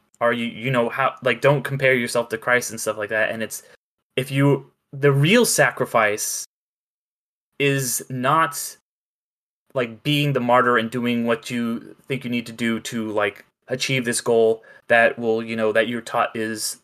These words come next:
the ultimate thing to do. The real sacrifice is forsaking this to save people and to help these other Christians, like,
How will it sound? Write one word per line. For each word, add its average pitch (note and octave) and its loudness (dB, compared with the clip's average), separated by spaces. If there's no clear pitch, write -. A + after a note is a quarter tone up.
the A2 -6
ultimate B2 -2
thing A#2 -6
to G2 -10
do. A#2+ -2
The C3 2
real D#3 6
sacrifice B2 2
is G#2+ -4
forsaking C#3 0
this A2+ -2
to - -4
save C3+ 4
people A2+ -2
and A2 -4
to A2+ -2
help B2+ -2
these A#2 -4
other A#2 0
Christians, A#2 -6
like, A2+ 0